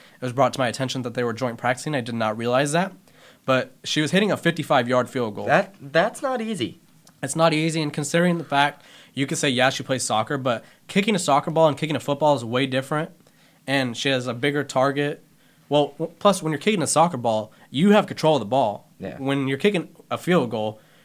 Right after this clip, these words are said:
Speaker 1: you're relying on that placeholder to not only get you a, a good hold, you want the laces out,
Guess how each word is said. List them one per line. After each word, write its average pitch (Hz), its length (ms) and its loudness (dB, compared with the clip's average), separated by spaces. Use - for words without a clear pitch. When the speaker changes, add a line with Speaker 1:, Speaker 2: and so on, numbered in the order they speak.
Speaker 1:
you're 131 160 0
relying 156 320 2
on 160 80 4
that 110 160 -2
placeholder 151 380 -2
to 131 100 -10
not 127 160 2
only 147 320 0
get 156 200 -2
you 147 220 0
a, 127 40 2
a 127 40 0
good 151 260 4
hold, 151 400 0
you 131 120 0
want 131 220 2
the 123 80 -6
laces 151 380 -2
out, 147 280 4